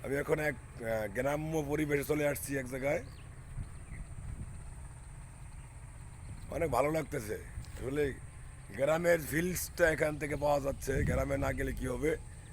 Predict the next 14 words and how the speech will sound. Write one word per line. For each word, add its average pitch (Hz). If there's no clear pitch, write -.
গ্রামের 139
ফিলিংসটা 139
এখান 135
থেকে 127
আসতেছে। 127
ইনশাআল্লাহ, 131
কুরবানি 190
ঈদে 185
আসতেছি 147
বাড়িতে। 110
ছোট 147
ছোট 175
ভাই 156
ব্রাদার, 170